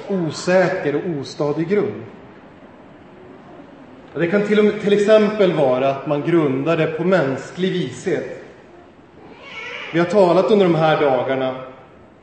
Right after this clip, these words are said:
om att evolutionsteorin, om att människan har utvecklats från apan, som i sin tur utvecklades från en råtta och i sin tur från en amöba.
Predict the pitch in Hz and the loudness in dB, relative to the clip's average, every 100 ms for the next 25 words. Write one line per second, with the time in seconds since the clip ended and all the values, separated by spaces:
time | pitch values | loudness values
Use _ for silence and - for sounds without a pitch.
0 | - - - _ - 165 175 180 180 - | -20 -20 -20 _ -8 -2 0 0 -2 -8
1 | - 175 185 190 - 208 170 - - 185 | -4 -2 0 -2 -2 0 0 -2 -4 0
2 | 180 208 156 113 110 - - - - _ | 0 0 -2 -6 -10 -16 -20 -20 -20 _
3 | 135 135 165 175 151 170 170 180 160 139 | -12 -4 2 2 2 0 0 0 0 -4
4 | - - - 160 156 139 165 160 165 156 | -10 -14 -6 -4 -2 -4 -4 -4 -4 -6
5 | - 156 165 151 143 - - 165 165 170 | -6 -6 -4 -4 -4 -8 -6 -6 -2 -2
6 | 156 165 160 151 - 156 160 143 - 156 | 0 -2 -2 -4 -6 -2 -2 -2 -2 -2
7 | 151 160 151 156 - 156 143 139 - - | -2 -4 -4 -4 -4 -4 -6 -6 -16 -6
8 | 170 180 185 - - - - 170 160 - | 0 2 2 0 -8 -4 0 0 0 -4
9 | 160 151 - 151 139 147 143 143 143 135 | -4 -4 -6 -6 -6 -6 -4 -4 -4 -6
10 | 117 117 123 | -6 -6 -10